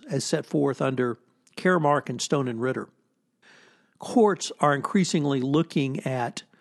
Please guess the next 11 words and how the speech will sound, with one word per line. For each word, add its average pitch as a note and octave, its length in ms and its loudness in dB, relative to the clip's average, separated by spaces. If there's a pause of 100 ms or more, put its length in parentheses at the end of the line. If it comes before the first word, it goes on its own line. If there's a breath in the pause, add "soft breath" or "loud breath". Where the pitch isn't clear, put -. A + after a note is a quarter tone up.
(260 soft breath)
the C#3 140 4
expertise - 720 0
available, C3 600 0 (440 soft breath)
which - 160 -2
allows C#3 580 2
a A#2+ 240 -2
board C3+ 520 2
to - 120 -4
fulfill C#3 380 -2
its C3+ 160 -4
obligations. B2 760 -8